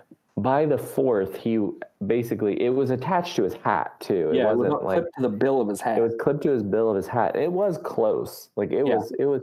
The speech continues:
Speaker 1: pretty close to his face.
Speaker 2: Like whopper
Speaker 1: But
Speaker 2: thickness.
Speaker 1: But, <laughs> but by the fourth, he had just taken his hat and pushed it back on his head.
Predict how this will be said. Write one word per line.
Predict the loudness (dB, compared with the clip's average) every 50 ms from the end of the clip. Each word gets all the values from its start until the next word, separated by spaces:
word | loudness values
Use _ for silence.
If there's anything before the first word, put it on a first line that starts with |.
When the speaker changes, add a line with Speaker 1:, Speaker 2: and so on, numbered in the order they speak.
| -4 -2
Speaker 1:
pretty | -2 0 0 -2
close | 0 0 0 0 0 -2 -4
to | -6
his | -6 -6 -6
face. | -6 -4 -4 -4 -4 -8 -12 _ _ -20 -20 -20 -20 _ _ _ _ _ _ _
Speaker 2:
Like | -2 -2 -2 0
whopper | 0 2 2 2 2 0 0 0
Speaker 1:
But | 0 -2
Speaker 2:
thickness. | -6 -10 -8 -8 -10 -10 -10 -12 -16 -20 _ _ _ -6
Speaker 1:
But, | -4 -4 -2 -2 -2
<laughs> | -2 -2 -2 -4 -8 -10 -10 -12 -14 -4 -2
but | 0 0 2 2
by | 2 2 4 2
the | 2 2 0 -2 -4 0 2
fourth, | 2 4 4 2 2 0 -2 -6 -12 -18 -20 -20 -20 _
he | _ 0 2 2
had | 2 0 0
just | -2 -4 -2 -2
taken | -2 -2 0 0 0
his | -2 -2 -2
hat | -2 0 0 2 0
and | 0 -2 -4 -2
pushed | -2 -2 -2 -2 -2
it | -2 -2
back | 0 0 0 -2 -2 -2
on | -4 -4
his | -4 -6 -4
head. | -2 -2 -2 -2 -4